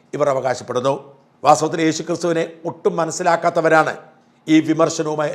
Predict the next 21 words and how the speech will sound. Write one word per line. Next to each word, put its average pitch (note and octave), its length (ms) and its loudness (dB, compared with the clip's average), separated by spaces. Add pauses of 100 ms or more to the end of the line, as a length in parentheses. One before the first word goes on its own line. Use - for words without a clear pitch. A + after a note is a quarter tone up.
രംഗത്തുള്ളത്. C3+ 560 -2 (680)
യേശുക്രിസ്തുവിനെക്കുറിച്ച് F3 960 0
ഈ E3 240 -4
പറഞ്ഞതിൽ D#3+ 420 -2 (100)
ഒരു D#3 200 -10
തെറ്റുമില്ല. C3 480 -4 (420)
ഈ E3+ 180 -2
കവിതയുടെ F3+ 380 4
ലക്ഷ്യം E3 460 0
തന്നെ C3+ 180 -4 (460)
യേശുക്രിസ്തു E3+ 560 -2
വെള്ളക്കാരൻ്റെ E3 800 2
സ്വന്തമല്ല. C#3 680 -2 (720)
യേശുക്രിസ്തു E3 760 0
വെള്ളക്കാർക്ക് F3 580 4
വേണ്ടി E3 280 -2
സൃഷ്ടിക്കപ്പെട്ടതല്ല. C#3+ 960 -2 (600)
കറുത്തവർക്ക് D#3+ 580 4
വേണ്ടിയും D#3+ 360 -4
സ്ത്രീകൾക്ക് E3+ 600 0
വേണ്ടിയും D3 360 0